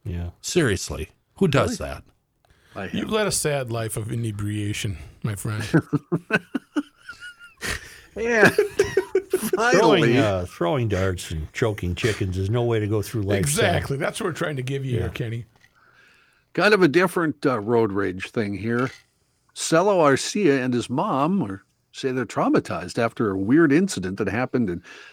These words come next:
Speaker 3: Stockton, California, at one of the busiest intersections.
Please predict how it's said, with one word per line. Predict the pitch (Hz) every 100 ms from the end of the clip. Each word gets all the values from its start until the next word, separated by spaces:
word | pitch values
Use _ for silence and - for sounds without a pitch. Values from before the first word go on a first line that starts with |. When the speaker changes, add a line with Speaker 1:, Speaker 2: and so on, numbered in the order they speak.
| -
Speaker 3:
Stockton, | - 143 139 127
California, | 107 120 110 - 143 151 110
at | 101
one | 120
of | 113
the |
busiest | 104 123 123 127 -
intersections. | 190 220 - 78 - - -